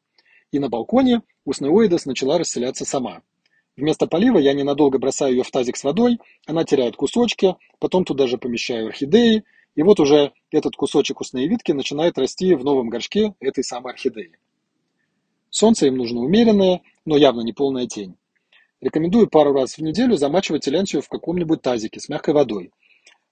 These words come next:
а раз или два в день хорошо опрыскивать её из пульверизатора. Пару раз в месяц в воду, где вы замачиваете устную витку, можно капнуть какого-нибудь слабого удобрения, для орхидей, например.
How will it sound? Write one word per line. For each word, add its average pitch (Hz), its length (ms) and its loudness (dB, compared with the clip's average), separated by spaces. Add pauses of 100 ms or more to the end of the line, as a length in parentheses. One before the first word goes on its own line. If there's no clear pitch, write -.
(120)
а 127 340 2 (160)
раз 160 300 2
или 131 120 2
два 127 220 0
в 123 60 -10
день 247 300 2 (380)
хорошо 143 360 4
опрыскивать 156 480 -2
её 131 160 -2
из 151 80 -4
пульверизатора. 120 760 -6 (960)
Пару 165 240 2
раз 143 180 -2
в - 40 -14
месяц 226 380 -4
в 160 40 -10
воду, 196 360 2
где 139 220 -6
вы 139 100 0
замачиваете 135 580 -4
устную 135 300 -6
витку, 202 400 -2 (400)
можно 180 260 0
капнуть 175 340 -2
какого-нибудь 147 500 -4
слабого 139 360 0
удобрения, 110 640 -2 (240)
для 147 160 4
орхидей, 123 320 0
например. 95 420 -16